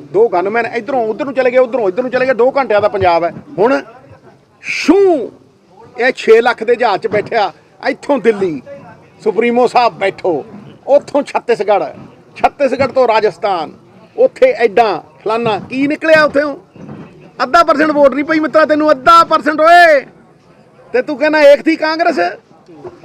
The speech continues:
ਹੈਂ? ਚੁਣੇ ਨੁਮਾਇੰਦੇ ਲੋਕ ਸਭਾ 'ਚ ਇੱਕ ਹੈ ਤੁਹਾਡਾ, ਇੱਕ,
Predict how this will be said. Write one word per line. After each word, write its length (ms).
ਹੈਂ? 340
ਚੁਣੇ 320
ਨੁਮਾਇੰਦੇ 640
ਲੋਕ 320
ਸਭਾ 220
'ਚ 80
ਇੱਕ 260
ਹੈ 60
ਤੁਹਾਡਾ, 260
ਇੱਕ, 260